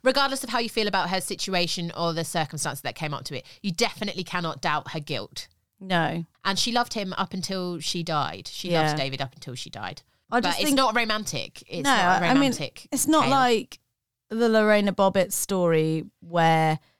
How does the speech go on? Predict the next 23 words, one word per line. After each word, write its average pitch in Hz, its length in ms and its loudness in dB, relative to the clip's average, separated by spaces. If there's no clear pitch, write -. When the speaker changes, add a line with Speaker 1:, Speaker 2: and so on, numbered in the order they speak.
Speaker 2:
she - 220 0
did 180 180 2
something 165 360 2
awful, 156 680 -2
but, 180 160 0
Speaker 1:
Yeah. 143 220 0
Speaker 2:
but - 180 -2
she'd 196 200 2
just - 360 2
been 180 240 2
raped 165 540 0
that, - 220 2
like, 151 160 0
Speaker 1:
Exactly. 220 240 -2
Speaker 2:
about 160 240 2
ten 185 180 4
minutes 180 220 2
before 190 380 4
by 170 200 4
the 175 80 4
guy, 156 540 4
at, - 120 -2
like, 175 200 2